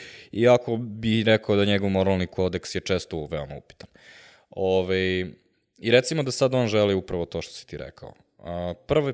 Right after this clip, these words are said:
stvar koju moraš da razumeš, a, ovo je njegov najkreativniji poduhvat do sada. Šta želim da kažem sa time? A, ako ti,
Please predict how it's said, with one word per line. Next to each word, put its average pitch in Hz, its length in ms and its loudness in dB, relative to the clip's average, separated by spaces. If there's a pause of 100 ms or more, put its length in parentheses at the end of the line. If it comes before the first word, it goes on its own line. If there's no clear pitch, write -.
stvar 127 240 -2
koju - 200 -8
moraš 113 240 -2
da 98 120 -6
razumeš, 104 540 -4 (380)
a, 92 300 -4
ovo 110 240 0
je 120 60 -2
njegov 117 500 -6
najkreativniji 101 1120 -2
poduhvat 78 560 -10
do - 60 -18
sada. - 400 -18 (460)
Šta - 220 0
želim 117 260 2
da 98 60 -4
kažem 80 340 -6
sa - 120 -14
time? - 380 -20 (200)
A, 90 340 -4
ako 92 200 -8
ti, - 520 -4